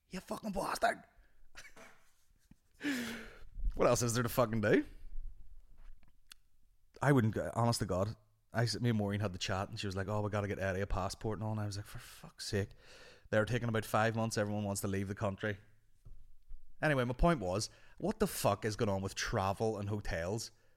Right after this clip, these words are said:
We went to Action Bronson, tried to get a hotel. They turned around, they were, like, you were, you couldn't get a fucking hotel for less than nine hundred pound, and you're like, "What is going on in Dublin?" Like, who is in the likes of the Gibson Hotel?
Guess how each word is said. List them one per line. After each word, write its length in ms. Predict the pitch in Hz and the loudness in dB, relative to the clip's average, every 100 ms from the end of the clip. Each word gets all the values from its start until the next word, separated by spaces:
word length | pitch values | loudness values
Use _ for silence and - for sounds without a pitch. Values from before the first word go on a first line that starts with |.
| - - | -20 -4
We 80 | 123 | 0
went 140 | 127 | 2
to 80 | 110 | 2
Action 280 | 104 - 117 | 2 2 0
Bronson, 380 | 101 131 175 160 | 2 0 0 2
tried 180 | 120 | 4
to 60 | 104 | 4
get 140 | 101 | 4
a 40 | 101 | 2
hotel. 500 | 104 101 98 127 165 _ - | 2 0 2 2 0 _ -6
They 80 | 110 | 0
turned 200 | 113 104 | 2 2
around, 200 | 95 101 | 2 2
they 80 | |
were, 140 | 101 98 - 98 | 0 -2 -6 -4
like, 220 | 101 107 - - - - | -4 -4 -10 -18 -18 -14
you 120 | - 127 | -6 -4
were, 100 | - | -4
you 120 | 127 | -2
couldn't 200 | 170 160 | 2 4
get 120 | 131 | 2
a 20 | |
fucking 260 | 110 117 107 | 2 0 0
hotel 280 | 110 107 101 | -2 -2 -2
for 100 | 104 | -2
less 180 | 98 - | -4 -2
than 120 | 104 | -2
nine 200 | 98 101 | -2 -2
hundred 240 | 107 101 | -2 -4
pound, 320 | 98 98 139 | -2 -2 -2
and 100 | 127 | -2
you're 100 | 131 | -2
like, 200 | 127 123 - | 0 -2 -6
"What 420 | 139 151 175 - - | -6 -2 -4 -6 -6
is 220 | 135 104 | -4 -4
going 400 | - 110 107 101 | -2 2 4 4
on 320 | 92 95 104 | 6 6 4
in 200 | - 101 | 2 0
Dublin?" 420 | 95 87 90 170 135 - - - _ _ _ _ _ _ _ _ | 2 2 4 2 2 -14 -20 -20 _ _ _ _ _ _ _ _
Like, 220 | 127 127 - | 0 0 2
who 160 | 160 180 | 6 8
is 200 | 175 127 | 8 6
in 300 | 107 110 107 | 2 0 -4
the 120 | 110 | -2
likes 260 | 110 101 - | 0 0 0
of 100 | 104 | -4
the 80 | 101 | -4
Gibson 400 | 104 98 - 110 | -2 -4 -2 -2
Hotel? 460 | 101 98 87 135 | -2 -2 -2 -2